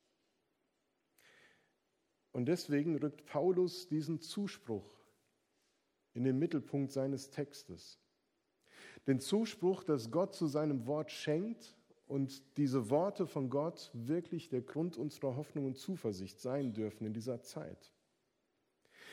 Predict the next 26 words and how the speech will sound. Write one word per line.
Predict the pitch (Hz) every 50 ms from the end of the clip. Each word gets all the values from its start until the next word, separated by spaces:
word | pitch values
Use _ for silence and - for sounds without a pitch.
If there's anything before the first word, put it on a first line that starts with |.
| - - -
Er | 139 147 143
rückt | 156 190 185 -
den | 175 160 156
Zuspruch | - - - 233 247 233 - - - 147 135 -
der | - 151 139
Gemeinschaft | 120 135 131 131 147 175 220 226 190 - - 147 123 - - -
der | 131 120
Glaubenden | 104 127 139 147 175 202 208 180 160 127 107 117 117 107 101 95 - - - - - - -
in | - 160 175 175
den | 160 156 151 156
Mittelpunkt, | 190 214 208 165 139 120 - - 143 147 170 185 175
um | 160 143 131 113
deutlich | 147 160 190 208 196 180 151 -
zu | - -
machen, | 151 151 156 147 160 147
dass | 143 139 - -
dort, | - 170 185 202 208 - -
wo | 156
diese | 139 147 180 175 160 160
Gemeinschaft | 135 147 139 143 147 175 190 - - - 151 131 - - -
lebt | 131 147 190 226 202 143 - - - - - - - -
und | 131 127 113
sich | 131 127 - - -
ausrichtet | - 165 202 208 202 - - 147 147 135 - - 147 131
auf | 131 131 120 - -
Gott, | - 175 180 170 - - -